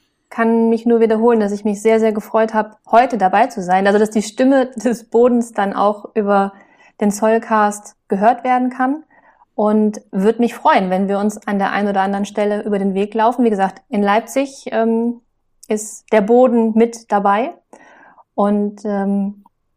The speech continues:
ja, auf der einen oder anderen Lesung oder bei einem Bodenworkshop, Boden-Kennenlerntag.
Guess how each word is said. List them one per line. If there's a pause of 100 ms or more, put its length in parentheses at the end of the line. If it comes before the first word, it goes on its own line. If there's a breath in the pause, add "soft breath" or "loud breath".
ja, (140)
auf
der
einen
oder
anderen
Lesung
oder (240)
bei
einem
Bodenworkshop, (140)
Boden-Kennenlerntag.